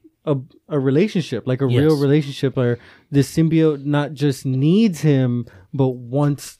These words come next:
Speaker 1: to be with him, you
Speaker 2: Right.
Speaker 1: know? And so I think what happens is it saw that Eddie was basically gonna die from this, and it saw that Eddie was ready to die from this, so it jumped on to protect him,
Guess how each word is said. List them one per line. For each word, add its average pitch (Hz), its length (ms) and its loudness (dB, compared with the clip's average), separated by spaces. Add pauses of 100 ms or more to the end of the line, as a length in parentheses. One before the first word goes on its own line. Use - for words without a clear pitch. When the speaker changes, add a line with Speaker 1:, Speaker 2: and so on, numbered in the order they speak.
Speaker 1:
to - 100 -4
be 123 220 0
with 113 220 -4
him, 107 320 -10 (120)
you 147 160 2
Speaker 2:
Right. 143 100 4
Speaker 1:
know? 120 280 -2 (360)
And 151 220 2
so 151 460 0 (240)
I 147 100 2
think 165 320 0
what 160 140 2
happens 147 420 -2
is 127 160 0
it 123 180 -6
saw 139 440 0
that 117 180 -6
Eddie 165 240 2
was 123 160 0
basically 113 480 -4
gonna 104 200 -4
die 107 240 -2
from 107 200 -8
this, 110 320 -4 (320)
and 135 140 0
it 127 180 -2
saw 135 240 0
that 120 180 -4
Eddie 139 220 2
was 113 220 0
ready 147 260 4
to 120 100 -2
die 107 240 -2
from 110 200 -10
this, 107 340 -6
so - 180 0
it 123 100 4
jumped 127 280 0
on 120 160 -2
to - 140 -8
protect 110 400 -8
him, 101 380 -8